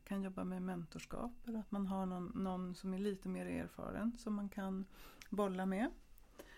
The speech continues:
Eh, man kan också träna sitt, sitt öra, skulle jag säga, och kanske också sitt öga. Eh, att man ser och att man har koll på varandra lite grann. Och nu ser det ut som att du inte har varit med på lunchbordet på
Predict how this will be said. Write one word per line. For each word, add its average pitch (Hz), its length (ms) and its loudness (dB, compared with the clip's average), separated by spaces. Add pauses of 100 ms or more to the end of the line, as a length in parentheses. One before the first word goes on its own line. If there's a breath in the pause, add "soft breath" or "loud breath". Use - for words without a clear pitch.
(260 loud breath)
Eh, 180 640 0 (120)
man 214 120 2
kan 214 140 4
också 214 180 0
träna 190 600 4
sitt, - 500 -6 (640 soft breath)
sitt - 360 -4
öra, 233 520 6 (260 loud breath)
skulle - 260 -4
jag 190 80 0
säga, 190 220 -4
och - 140 -8
kanske 190 220 -2
också - 180 -4
sitt - 320 -6
öga. 208 480 0 (640 loud breath)
Eh, - 420 0 (280)
att - 260 0
man 214 180 4
ser - 440 0
och 202 80 2
att - 100 -6
man 220 100 4
har 226 80 6
koll 330 300 6
på - 160 -2
varandra - 300 0
lite 196 120 -4
grann. - 380 -2
Och 214 160 -2
nu 214 300 0
ser 214 200 -2
det 196 60 2
ut 190 80 -2
som 190 120 -4
att 190 120 -2
du 190 140 0
inte 196 180 -2
har 190 60 -4
varit 190 120 2
med 185 200 -2
på 196 80 -6
lunchbordet - 800 -2
på - 220 -4